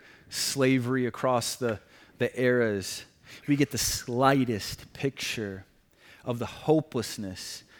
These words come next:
of being enslaved. Paul is saying that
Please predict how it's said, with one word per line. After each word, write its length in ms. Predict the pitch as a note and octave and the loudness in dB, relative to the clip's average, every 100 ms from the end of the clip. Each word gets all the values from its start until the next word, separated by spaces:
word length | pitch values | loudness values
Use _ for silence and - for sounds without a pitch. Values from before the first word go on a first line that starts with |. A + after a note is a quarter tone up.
| - | -8
of 140 | A#2 A2+ | -6 -2
being 300 | B2 A#2 G#2 | 0 0 -4
enslaved. 400 | F#2 G#2+ G2 - | -4 -6 -6 -6
Paul 520 | - D#3+ D#3+ D#3+ D3 | 2 8 10 8 6
is 160 | C#3 A#2+ | 2 0
saying 640 | - C#3+ C3+ C3 A#2+ A2+ - - _ _ - G2 G#2+ | 0 0 0 0 -2 -4 -8 -20 _ _ -16 -10 6
that 560 | D#3 C#3+ F2 - - | 8 8 6 -4 -16